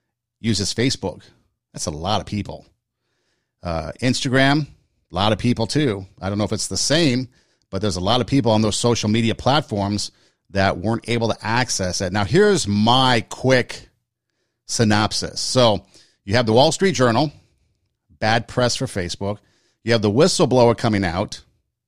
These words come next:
on sixty Minutes, bad publicity for Facebook. Then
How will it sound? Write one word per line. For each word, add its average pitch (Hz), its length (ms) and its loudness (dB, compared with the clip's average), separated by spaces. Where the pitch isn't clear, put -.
on 95 120 -6
sixty 135 400 -2
Minutes, 104 500 -2
bad 110 300 2
publicity 107 560 -2
for 107 120 -6
Facebook. 95 560 -6
Then 156 320 0